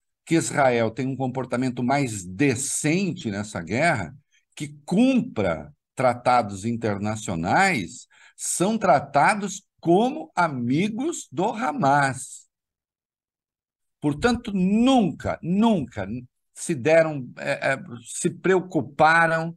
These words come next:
em conversar com os palestinos lá, em Sa-, em, com os brasileiros, né, que estavam lá,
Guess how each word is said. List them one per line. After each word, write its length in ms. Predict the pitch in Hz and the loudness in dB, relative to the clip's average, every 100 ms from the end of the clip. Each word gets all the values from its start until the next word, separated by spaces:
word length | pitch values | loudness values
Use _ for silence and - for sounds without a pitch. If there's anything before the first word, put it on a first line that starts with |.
| _ _ _ _ - | _ _ _ _ -6
em 200 | 156 151 | -4 -2
conversar 1000 | 180 202 160 135 107 - 147 165 175 175 | 0 2 4 2 0 -4 2 4 2 0
com 100 | 131 | -8
os 160 | 117 | -6
palestinos 840 | - 131 110 104 - 151 139 110 | -2 0 0 -4 -6 -6 -4 -4
lá, 320 | 107 123 156 156 | 0 2 2 0
em 120 | 151 | -4
Sa-, 280 | 147 123 127 | -4 -2 0
em, 100 | 117 120 | -2 -4
com 120 | 127 | -4
os 100 | 117 | -4
brasileiros, 480 | 117 123 110 117 110 | 0 0 0 -2 -4
né, 80 | 113 - - _ | -8 -12 -20 _
que 100 | 123 | -8
estavam 380 | 117 127 107 101 | 0 0 0 2
lá, 320 | 120 165 | 4 2